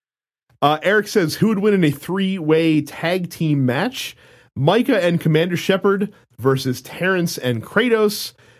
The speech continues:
versus myself and Guy Fieri," uh, which Jay rightly points out that that is not fair.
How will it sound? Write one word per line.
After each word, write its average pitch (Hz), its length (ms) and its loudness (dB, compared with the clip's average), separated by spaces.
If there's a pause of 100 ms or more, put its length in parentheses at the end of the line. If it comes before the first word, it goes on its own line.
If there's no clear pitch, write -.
(140)
versus 147 600 2
myself 139 800 0 (460)
and 139 260 2
Guy 131 240 2
Fieri," 135 680 2 (240)
uh, 120 120 2
which 127 280 -2
Jay 147 260 2
rightly 139 400 2
points 135 380 -2
out 123 220 0
that 110 100 -8
that 113 100 -4
is 107 120 -6
not 110 160 -6
fair. 156 560 2